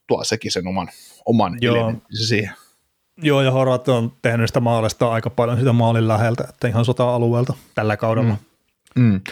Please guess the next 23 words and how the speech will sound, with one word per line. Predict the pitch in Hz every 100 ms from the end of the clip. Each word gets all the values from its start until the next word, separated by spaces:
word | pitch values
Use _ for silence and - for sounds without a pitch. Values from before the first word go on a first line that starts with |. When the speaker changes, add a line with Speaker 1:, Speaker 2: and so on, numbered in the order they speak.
| - - -
Speaker 1:
Niin | 180
ja | 156
on | 127
toi | 117 123
just, | 117 131
miettii | 120 120 113
just | 110
keskikaistaakin, | - 120 - 110 104 - 98 -
että | 107 113
näillä | 107
on | 104
kuitenkin | 110 110 - 113
eniten | 113 110 104
pelaavat | 107 107 107
sentterit | - 110 - 101 98 -
on | 101
ollut, | 104 104 104 - - - - - -
on | 110
ollut | 113 113 107
just | 110 107 -
tota, | 107 - 107 - - - -
no | 120 120 - - - 120
Pageau, | 123 117 113 110 107 -